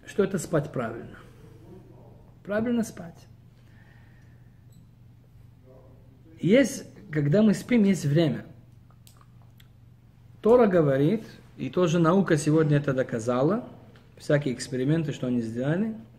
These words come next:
что половина, первая половина ночи, сон лучше,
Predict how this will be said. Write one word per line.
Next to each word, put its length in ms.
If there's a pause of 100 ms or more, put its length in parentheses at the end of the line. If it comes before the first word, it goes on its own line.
(600)
что 240
половина, 880
первая 280
половина 500
ночи, 420 (840)
сон 380
лучше, 380